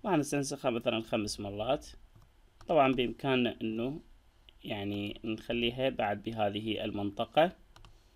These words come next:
حتى نضيف النسخة الخامسة. جيد، أيضًا بإمكاننا أنه، آه، نخليهن بهذه المنطقة.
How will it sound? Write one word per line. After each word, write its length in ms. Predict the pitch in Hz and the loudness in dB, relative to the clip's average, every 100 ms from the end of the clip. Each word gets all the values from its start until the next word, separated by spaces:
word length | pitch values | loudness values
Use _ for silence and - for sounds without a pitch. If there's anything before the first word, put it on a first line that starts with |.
| - - | -20 -10
حتى 200 | 160 - | -8 -2
نضيف 460 | 123 117 120 127 - | 0 2 4 2 0
النسخة 800 | 120 107 113 - - - 104 104 - - | -6 -4 -4 -6 -10 -6 -2 -2 -4 -10
الخامسة. 760 | 104 - - 101 98 - 139 160 - - - - - - - - - - | -10 -10 -8 -8 -6 -2 0 0 -2 -20 -20 -20 -20 -20 -20 -20 -16 -2
جيد، 360 | 151 107 135 - | 0 2 0 4
أيضًا 200 | 170 151 | 6 8
بإمكاننا 680 | 123 123 120 143 131 127 113 | 6 2 0 2 2 2 0
أنه، 400 | 110 110 117 - - - - - - - - | 0 -2 -2 -2 -8 -20 -20 -20 -20 -20 -10
آه، 180 | 117 104 | -6 -4
نخليهن 600 | 101 - 110 110 117 110 | -6 -6 -4 -2 0 -2
بهذه 800 | 101 113 101 95 107 120 104 - | -2 -4 -2 -2 -4 -4 -6 -4
المنطقة. 680 | 101 82 78 - - 135 160 | -4 -4 -6 -10 -4 0 0